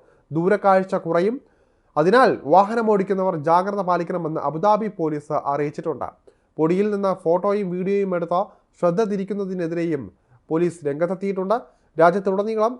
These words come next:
നേരിയതോ മിതമായതോ ആയ കാറ്റ് വീശാൻ സാധ്യതയുണ്ട്.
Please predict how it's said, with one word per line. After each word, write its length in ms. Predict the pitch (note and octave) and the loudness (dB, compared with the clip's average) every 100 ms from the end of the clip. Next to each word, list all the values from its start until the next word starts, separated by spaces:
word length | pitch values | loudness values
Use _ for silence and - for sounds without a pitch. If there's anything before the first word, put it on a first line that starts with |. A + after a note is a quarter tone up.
| - | -10
നേരിയതോ 440 | C#3+ E3+ G#3 G#3+ G#3 | -2 0 2 2 2
മിതമായതോ 640 | F3 G3 G#3+ G#3+ G#3+ G3+ | 0 0 0 0 0 2
ആയ 260 | F#3+ F#3+ F#3 _ _ _ _ - | 2 0 -4 _ _ _ _ 4
കാറ്റ് 300 | E3+ F3+ F3+ | 6 6 4
വീശാൻ 500 | G3 F3+ F#3+ D#3+ A#2 - _ - | -4 -2 -2 -2 -4 -18 _ 2
സാധ്യതയുണ്ട്. 520 | F3+ F3+ E3+ C#3 G2 | 4 4 2 -2 -2